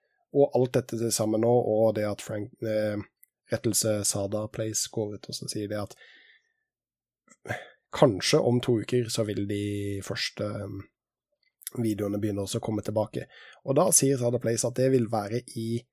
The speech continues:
altså, Netflix, eh, filmkvalitet. De har brukt så lang tid på dette. De har fått så mye opptak. De har jobbet så lenge med redigeringen, og jeg gleder meg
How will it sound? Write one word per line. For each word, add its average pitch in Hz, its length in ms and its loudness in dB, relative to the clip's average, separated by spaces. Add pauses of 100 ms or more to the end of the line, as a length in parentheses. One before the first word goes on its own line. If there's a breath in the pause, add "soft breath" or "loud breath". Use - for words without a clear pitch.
(380)
altså, 123 340 2
Netflix, - 1400 -2 (440)
eh, 110 720 2 (720)
filmkvalitet. 120 1500 0
De 127 80 0
har 123 80 2
brukt 131 340 -4
så 131 320 2
lang 123 260 2
tid 123 220 -4
på 131 80 -4
dette. 147 320 -2 (640 loud breath)
De 120 140 -2
har 107 460 0 (1300)
fått - 320 0
så 135 180 4
mye 127 220 4
opptak. - 720 2
De 123 60 -2
har 113 180 0 (120)
jobbet 120 440 2
så 120 160 0
lenge 117 220 0
med 117 180 -2
redigeringen, 113 560 -2
og 113 140 0
jeg 104 200 -4
gleder 98 320 -4
meg 110 200 -4